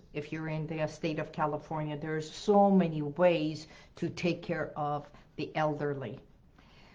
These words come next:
So they become sensitive, they become childlike, they become irritated,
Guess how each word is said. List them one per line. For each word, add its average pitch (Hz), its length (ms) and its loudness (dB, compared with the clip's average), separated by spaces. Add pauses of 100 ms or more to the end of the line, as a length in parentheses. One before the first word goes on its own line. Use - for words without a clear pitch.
(120)
So 214 580 10 (1500)
they 202 120 10
become 175 380 2
sensitive, 196 680 -2 (340)
they 170 100 -2
become 151 480 -4
childlike, 196 1040 -4 (480)
they 175 140 0
become 151 480 -4 (100)
irritated, 190 840 4